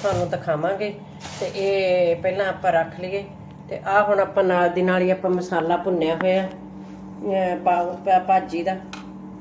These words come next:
ਸ਼ਾਇਦ ਤੁਹਾਨੂੰ ਦਿਸਦਾ ਹੋਊਗਾ। ਆਹ ਦੇਖੋ, ਇਹ ਪ-, ਮਸਾਲਾ ਮੈਂ ਭੁੰਨ ਲਿਆ। ਅੱਜ ਆਪਾਂ ਨਵੇਂ ਤਰੀਕੇ ਦੇ ਨਾਲ ਪਾਓ ਭਾਜੀ ਬਣਾਵਾਂਗੇ। ਪਾਓ ਭਾਜੀ ਅੱਜ ਮੈਂ ਕਿਸ ਤਰ੍ਹਾਂ ਬਣਾਉਣ ਲੱਗੀ ਹਾਂ, ਅ,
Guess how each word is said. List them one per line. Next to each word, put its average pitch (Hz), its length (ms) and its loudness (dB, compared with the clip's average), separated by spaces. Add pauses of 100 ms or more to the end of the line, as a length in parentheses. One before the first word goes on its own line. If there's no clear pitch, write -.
(580)
ਸ਼ਾਇਦ 190 320 0
ਤੁਹਾਨੂੰ 180 260 2
ਦਿਸਦਾ 170 340 -2
ਹੋਊਗਾ। 180 320 -4 (1600)
ਆਹ 180 80 -4
ਦੇਖੋ, 185 320 -6 (1400)
ਇਹ 185 100 -6
ਪ-, 190 260 -8
ਮਸਾਲਾ 180 460 0
ਮੈਂ 185 120 -2
ਭੁੰਨ 185 220 -2
ਲਿਆ। 185 360 0
ਅੱਜ 190 160 -2
ਆਪਾਂ 190 220 -2
ਨਵੇਂ 175 300 2
ਤਰੀਕੇ 180 400 0
ਦੇ 185 120 4
ਨਾਲ 180 220 2
ਪਾਓ 175 260 2
ਭਾਜੀ 175 320 2
ਬਣਾਵਾਂਗੇ। 165 640 2 (500)
ਪਾਓ 185 200 4
ਭਾਜੀ 196 380 4
ਅੱਜ 185 120 0
ਮੈਂ 196 120 0
ਕਿਸ 185 180 -6
ਤਰ੍ਹਾਂ 190 200 0
ਬਣਾਉਣ 190 280 0
ਲੱਗੀ 196 320 0
ਹਾਂ, 208 100 4
ਅ, - 600 -6